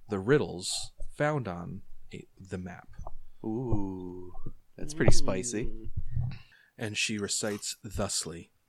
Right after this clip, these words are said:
Speaker 1: "From Blue Bite's embrace, spy the grave lady's prize tooth.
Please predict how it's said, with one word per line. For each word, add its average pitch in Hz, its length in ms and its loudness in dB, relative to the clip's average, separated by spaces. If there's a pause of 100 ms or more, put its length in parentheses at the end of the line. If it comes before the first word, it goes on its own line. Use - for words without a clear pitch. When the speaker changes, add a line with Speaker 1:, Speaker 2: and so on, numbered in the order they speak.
(360)
Speaker 1:
"From 135 440 6
Blue 135 320 4
Bite's 139 640 4
embrace, 110 840 0 (760)
spy 131 760 6
the 120 140 0
grave 123 560 4
lady's 120 480 2
prize 113 580 0
tooth. - 560 -8